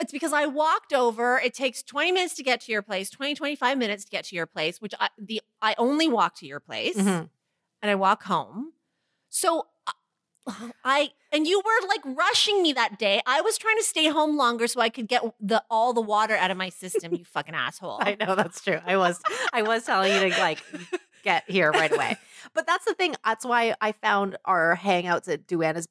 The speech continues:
Speaker 2: backyard challenging, because I, you're, there, you're there to socialize and drink and consume liquids.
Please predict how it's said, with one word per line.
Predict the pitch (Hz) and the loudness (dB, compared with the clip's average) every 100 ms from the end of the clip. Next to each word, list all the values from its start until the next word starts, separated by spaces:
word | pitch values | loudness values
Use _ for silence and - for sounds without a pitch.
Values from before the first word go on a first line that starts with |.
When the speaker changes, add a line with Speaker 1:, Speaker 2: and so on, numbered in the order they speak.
| - | -4
Speaker 2:
backyard | 151 - 147 143 - - | -4 -2 -4 -4 -6 -10
challenging, | - 294 349 262 208 190 170 | -2 0 2 0 0 0 0
because | 170 160 175 165 160 - _ _ _ - | -4 -6 0 0 0 -4 _ _ _ -4
I, | 190 185 _ - | -2 -2 _ -4
you're, | 196 185 - | 0 0 -4
there, | 180 185 - | 0 0 0
you're | 196 190 | -2 2
there | 247 | 2
to | 233 | 2
socialize | - 226 226 156 143 151 - | 2 0 0 2 2 0 -4
and | 156 147 | -10 -8
drink | 160 190 165 - | -2 0 -2 -6
and | 156 | -12
consume | 160 147 - 160 156 | -8 -2 0 0 -2
liquids. | 139 190 151 123 160 - | -2 0 2 0 0 -8